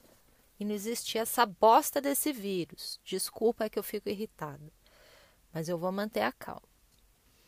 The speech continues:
Lá em dois mil e vinte, em março de dois mil e vinte, eu lembro que a vida ainda era um pouco normal,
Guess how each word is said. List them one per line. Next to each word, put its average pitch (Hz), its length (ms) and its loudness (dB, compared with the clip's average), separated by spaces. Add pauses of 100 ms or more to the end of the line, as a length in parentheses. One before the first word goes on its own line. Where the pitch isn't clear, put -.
(200)
Lá 294 220 8
em 370 80 -2
dois 294 160 0
mil 254 140 -2
e 214 60 -2
vinte, 220 460 -2
em 214 60 -4
março 247 500 0
de 220 140 -2
dois 202 200 2
mil 190 140 0
e 170 80 -6
vinte, 190 640 -2
eu 254 180 4
lembro 247 380 2
que - 80 0
a 262 120 6
vida 240 360 0
ainda 262 220 4
era 262 100 4
um 277 80 -4
pouco - 380 4
normal, 190 600 0